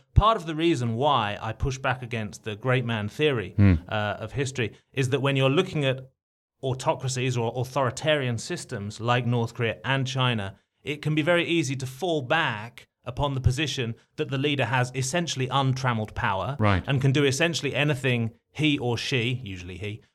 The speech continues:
Speaker 1: wants to in the moment. But that isn't true. I mean, we take it as read that in a democracy, because we can see it in our newspapers and on the T V, we can see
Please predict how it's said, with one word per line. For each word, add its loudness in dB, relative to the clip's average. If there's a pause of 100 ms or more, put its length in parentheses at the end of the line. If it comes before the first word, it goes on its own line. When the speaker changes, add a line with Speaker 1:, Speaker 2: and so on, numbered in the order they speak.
(120)
Speaker 1:
wants 0
to -8
in -4
the -4
moment. 0 (240)
But -4
that 2
isn't -2
true. 0
I -4
mean, -2
we -6
take -4
it -6
as -4
read -2
that -6
in -2
a -2
democracy, -2
because -4
we -4
can -2
see -2
it -8
in -2
our 2
newspapers 2
and 0
on 0
the -6
T -8
V, -6
we -2
can 4
see 2